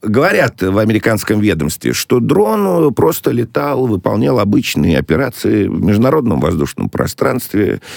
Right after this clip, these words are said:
когда был перехвачен и сбит российским, э, самолетом. Фактически этот небезопасный и непрофессиональный поступок русских едва не привел к крушению обоих самолетов, говорит командующий В В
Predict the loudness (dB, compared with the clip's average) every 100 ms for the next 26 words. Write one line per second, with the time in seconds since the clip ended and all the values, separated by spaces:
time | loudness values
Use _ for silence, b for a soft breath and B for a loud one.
0 | B -4 -2 0 0 0 0 -2 0 0
1 | 0 0 0 0 2 0 0 0 0 0
2 | -2 0 -4 -2 0 2 2 2 2 2
3 | 0 0 0 0 -2 -4 -6 B B -2
4 | -2 -2 -2 0 0 -2 -2 0 0 0
5 | 0 2 4 4 4 2 2 0 0 0
6 | -2 -2 B B 2 4 4 2 2 2
7 | 2 2 2 2 2 -2 0 -2 -2 -2
8 | 0 2 2 0 -4 -4 B B 0 2
9 | 4 2 2 2 0 0 2 2 0 0
10 | 0 2 2 4 2 0 b -2 -2 2
11 | 2 4 2 0 2 4 2 0 -2 0
12 | 2 0 -2 -12 -20 -18 -4 0 2 2
13 | 2 2 0 0 0 2